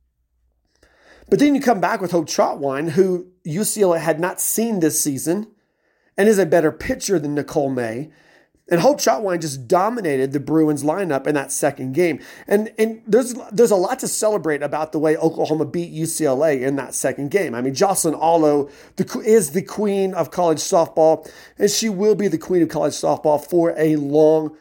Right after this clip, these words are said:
long time. And all she did was add to her legacy in this game.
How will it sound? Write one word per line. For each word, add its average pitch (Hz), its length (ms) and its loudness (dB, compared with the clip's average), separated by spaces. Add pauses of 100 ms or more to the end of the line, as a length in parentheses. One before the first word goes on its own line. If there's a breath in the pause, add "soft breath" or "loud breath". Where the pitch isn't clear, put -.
(320 soft breath)
long 139 340 -2
time. 139 640 -4 (400 soft breath)
And 131 100 -10
all 139 120 -2
she 160 160 -6
did 147 140 2
was 135 140 0
add 123 280 -4
to 143 120 -2
her 135 100 0
legacy 135 460 -4
in 127 80 -4
this 123 180 -6
game. 123 360 -4